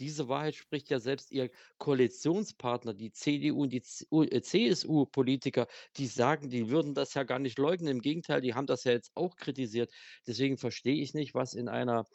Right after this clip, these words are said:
äh, Sozialdemokratin, ich weiß nicht, ob man sowas noch bezeichnen kann, äh, da vorgeht, Unwahrheiten zu verbreiten und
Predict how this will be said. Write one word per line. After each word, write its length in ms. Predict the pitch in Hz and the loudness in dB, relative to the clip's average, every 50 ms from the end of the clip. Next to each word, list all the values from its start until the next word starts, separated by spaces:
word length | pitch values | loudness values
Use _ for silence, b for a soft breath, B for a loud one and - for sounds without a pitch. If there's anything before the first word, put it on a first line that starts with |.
| B B B B B B B | B B B B B B B
äh, 180 | - 117 117 113 | 0 2 2 2
Sozialdemokratin, 1400 | 98 113 120 110 - - 107 110 127 143 151 151 147 139 - - - 120 127 127 135 131 127 127 123 107 - - | 2 0 -2 -2 0 2 4 4 4 4 2 2 0 -2 -2 -2 -2 -2 0 0 0 -2 -2 -2 -6 -8 -10 -14
ich 160 | 95 113 - | -16 -10 -6
weiß 160 | 120 117 120 | -6 -6 -4
nicht, 140 | - 123 113 | -4 -6 -6
ob 100 | 113 110 | -6 -4
man 140 | 117 113 104 | -4 -4 -2
sowas 260 | 110 120 120 117 - | 0 0 -2 -2 -2
noch 140 | - 123 101 | -2 -6 -4
bezeichnen 640 | - 117 104 - - - 104 123 123 - 139 127 | -4 -6 -4 -4 -2 -2 -2 -2 -2 -4 -6 -6
kann, 220 | - 120 120 123 123 B B B B B B - | -4 -4 -4 -4 -4 B B B B B B -10
äh, 100 | 117 104 | -6 2
da 160 | - 104 101 | 2 2 2
vorgeht, 640 | - - - - 143 160 156 131 147 147 139 - b b b b b b _ - | 2 0 2 4 6 6 6 4 2 0 0 -2 b b b b b b _ 2
Unwahrheiten 760 | 170 185 208 175 143 123 110 101 107 107 101 - - 107 90 | 4 4 4 4 4 2 2 2 0 -4 -4 -4 -6 -14 -12
zu 160 | - - 127 | -8 -8 -8
verbreiten 720 | - - 101 95 87 87 85 90 92 107 131 - - 151 139 b b b b b - | -6 -4 -4 -6 -6 -4 -4 -2 -2 -2 -2 -4 -6 -8 -8 b b b b b -2
und 260 | - 131 123 120 - | -2 -2 -2 -2 -6